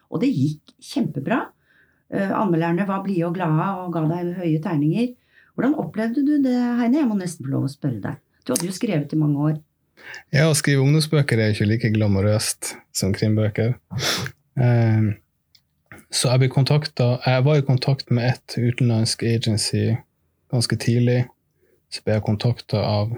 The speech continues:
Speaker 2: to til i desember, og boka kom ut i februar året etter. Så jeg var jo på Salomonsen allerede før jul, flere måneder før boka var gitt ut. Eh,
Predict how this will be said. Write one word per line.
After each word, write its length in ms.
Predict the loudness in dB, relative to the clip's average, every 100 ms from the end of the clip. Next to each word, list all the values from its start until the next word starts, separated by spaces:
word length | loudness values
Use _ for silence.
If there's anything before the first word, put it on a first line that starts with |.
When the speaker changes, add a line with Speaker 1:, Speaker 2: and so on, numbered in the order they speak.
| -10
Speaker 2:
to 220 | -2 -2
til 300 | 0 0 0 2
i 120 | 0 0 0 -4 -4
desember, 640 | -2 0 2 2 2 -2 -6 _
og 80 | -2 -2
boka 220 | 0 -4
kom 140 | 0 0
ut 220 | 0 -2
i 40 | -4
februar 480 | -2 0 2 2 0
året 260 | 2 0
etter. 220 | 0 -2 -6 -12 -20 -20 -20 _
Så 200 | -4 0
jeg 60 | 2
var 80 | 2
jo 100 | 2 -2
på 180 | -2 0 2
Salomonsen 640 | 2 2 2 2 0 0
allerede 400 | 0 0 0 0
før 240 | -2 0 2
jul, 320 | 2 4 2 0 -4
flere 220 | 0 2
måneder 280 | 2 0 0
før 80 | -2
boka 260 | -2 -2
var 140 | 0 2
gitt 100 | 2
ut. 380 | 0 0 -10 -14 _ _ _ _ _ _ _ _ -6
Eh, 500 | -2 0 -2 -2 -4